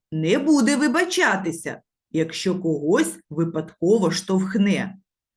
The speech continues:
Так, дітки, це не так. Чемна людина буде вибачатися,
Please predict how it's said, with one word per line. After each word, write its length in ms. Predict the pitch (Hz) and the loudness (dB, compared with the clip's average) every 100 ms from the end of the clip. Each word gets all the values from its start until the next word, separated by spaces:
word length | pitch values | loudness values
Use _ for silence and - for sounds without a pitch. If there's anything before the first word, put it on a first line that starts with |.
| _ _ _ _ _ _ _ _ _ _ _ _ _ _ _ _ _ _ _ _ | _ _ _ _ _ _ _ _ _ _ _ _ _ _ _ _ _ _ _ _
Так, 520 | 185 190 196 208 202 | 0 4 4 2 0
дітки, 560 | 220 226 - - 143 - | 2 0 -2 -8 -14 -10
це 280 | - 202 214 | 0 2 6
не 840 | 220 233 240 247 247 254 226 - | 6 6 4 4 4 2 -2 -2
так. 480 | 277 262 233 147 113 - _ _ _ _ _ _ _ _ _ _ _ _ _ _ _ _ _ _ _ _ _ _ _ _ _ _ _ _ _ _ _ _ _ _ | 0 2 2 0 -4 -12 _ _ _ _ _ _ _ _ _ _ _ _ _ _ _ _ _ _ _ _ _ _ _ _ _ _ _ _ _ _ _ _ _ _
Чемна 560 | - - 247 254 254 254 | -6 0 2 4 4 4
людина 560 | 254 220 262 359 339 330 | 4 4 4 4 2 2
буде 500 | 185 233 330 370 381 | 4 4 4 2 4
вибачатися, 1160 | 403 381 403 - 381 277 208 185 185 - - | 2 2 0 0 2 2 2 -2 -4 -8 -12